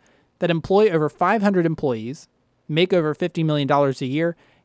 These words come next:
and possess data on at least a million individuals, excluding websites created for the sole purpose of nonprofit research. So in practice, this would include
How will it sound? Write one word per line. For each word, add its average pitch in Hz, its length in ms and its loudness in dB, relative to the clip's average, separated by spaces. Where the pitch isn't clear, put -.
and 233 220 0
possess 240 300 2
data 175 500 2
on 156 100 2
at 156 120 -4
least 202 360 -2
a 170 80 -6
million 156 380 0
individuals, 143 800 -4
excluding 226 500 0
websites 165 560 2
created 135 360 -2
for 139 140 -2
the 139 100 -2
sole 135 260 -4
purpose 127 480 -8
of 131 100 -6
nonprofit 127 800 -6
research. 139 520 -8
So 311 160 0
in 302 140 4
practice, 160 480 2
this 220 200 2
would 196 120 2
include 160 360 0